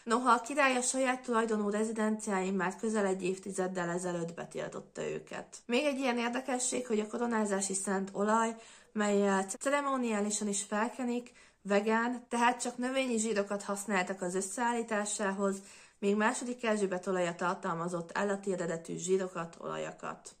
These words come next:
Ez egyébként csak néhány példa, ennél sokkal több környezetvédelmi ügyért szólalt már fel,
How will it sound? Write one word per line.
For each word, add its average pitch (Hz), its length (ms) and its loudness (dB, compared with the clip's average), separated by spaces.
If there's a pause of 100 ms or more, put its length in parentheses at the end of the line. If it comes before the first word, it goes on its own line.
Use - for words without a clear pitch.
(180)
Ez 262 180 2
egyébként 302 440 -2
csak 233 200 -4
néhány 240 420 2
példa, 226 560 0
ennél 226 300 2
sokkal 220 500 0
több 196 260 0
környezetvédelmi 190 960 0
ügyért 180 340 -2
szólalt 175 480 -4
már 175 200 -6 (120)
fel, 214 360 2